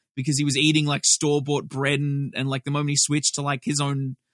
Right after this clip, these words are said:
flourless bread, he lost, like, thirty pounds in thirty days.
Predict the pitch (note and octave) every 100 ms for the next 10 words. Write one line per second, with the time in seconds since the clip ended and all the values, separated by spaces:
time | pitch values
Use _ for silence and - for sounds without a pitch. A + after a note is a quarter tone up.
0 | _ _ - C#3 C#3 D3 C#3+ C3 B2 C3
1 | C3+ C3+ C3+ C3 C#3+ - C#3 B2+ - D3
2 | C#3 C3 - C3+ C#3 B2+ C3+ C#3 C3+ B2+
3 | A2+ A#2+ B2+ C3 C3